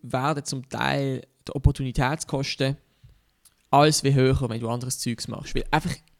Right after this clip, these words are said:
weil, weil die Perspektive, die du hast, mit der Zeit besser wird. Du hast mehr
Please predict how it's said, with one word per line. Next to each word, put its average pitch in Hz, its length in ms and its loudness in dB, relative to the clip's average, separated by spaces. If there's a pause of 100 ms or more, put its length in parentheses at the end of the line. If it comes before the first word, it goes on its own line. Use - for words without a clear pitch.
(220)
weil, 139 280 0
weil 147 120 2
die - 100 -8
Perspektive, 185 760 0
die 185 140 2
du 156 40 4
hast, 151 280 0 (480)
mit 135 160 2
der - 60 -20
Zeit - 260 0
besser 113 320 -4
wird. - 220 -10 (720)
Du 143 80 4
hast 139 120 4
mehr 151 460 4